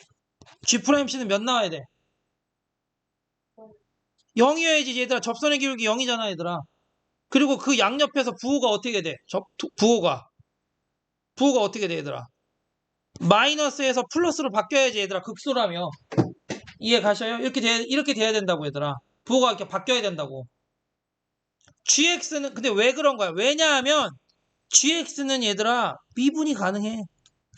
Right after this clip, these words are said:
엥? 왜요, 선생님? 야, 봐봐. 생긴 거 봐봐. 이거 미분이 가능하거든. 미분할 수 있거든, 니네가.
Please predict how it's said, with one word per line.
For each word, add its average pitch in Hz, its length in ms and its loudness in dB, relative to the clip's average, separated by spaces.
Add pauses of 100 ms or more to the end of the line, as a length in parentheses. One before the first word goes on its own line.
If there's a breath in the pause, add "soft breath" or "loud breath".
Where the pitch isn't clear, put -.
(600)
엥? 175 300 -2
왜요, 196 300 2
선생님? 196 320 -2
야, 233 80 0
봐봐. 269 240 2
생긴 330 280 -8
거 294 100 -2
봐봐. 185 160 -2
이거 220 160 -6
미분이 277 320 -2
가능하거든. 196 640 -4
미분할 262 420 2
수 - 120 -12
있거든, 147 260 -8
니네가. 127 320 -8